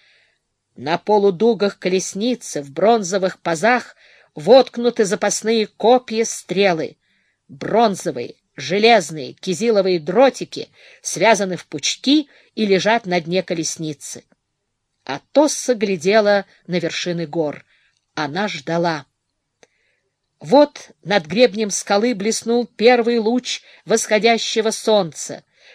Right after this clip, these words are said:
Потоки света хлынули в долину. Атосса дотронулась рукой до плеча дочери. "Да помогут нам боги!"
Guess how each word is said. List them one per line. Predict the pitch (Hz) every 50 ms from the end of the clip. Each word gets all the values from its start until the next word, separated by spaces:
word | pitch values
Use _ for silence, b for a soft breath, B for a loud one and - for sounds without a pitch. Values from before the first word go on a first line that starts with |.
| b b _ _
Потоки | - 190 202 - 302 302 302 - 277
света | - - - - 175 285 311 269 - 247 226
хлынули | - - 190 208 233 214 196 196 185 190
в | 165
долину. | 151 185 180 180 196 190 175 160 156 131 - - _ _ _ _ _ _ _ _ _ _ _ _ _ _
Атосса | - 160 - - 214 214 180 - - 202
дотронулась | 175 165 175 165 - 185 202 220 202 190 175 165 160 - -
рукой | 160 151 143 - - 233 262 269 254 233 b b b -
до | 175 185
плеча | 165 - 165 170 - - 175
дочери. | 170 160 175 175 156 - - - - 127 113 - _ _ _ _ _ _ _ _ _ _
"Да | - 135 139 180 190 196
помогут | - _ - 160 160 156 151 151 180 285 349 349 285 214 262 269 269 - _ -
нам | 180 165 170 202 220 214 202 202 202 190 190 _ _ _ _ _
боги!" | - 156 160 151 175 240 262 233 185 139 143 131 107 -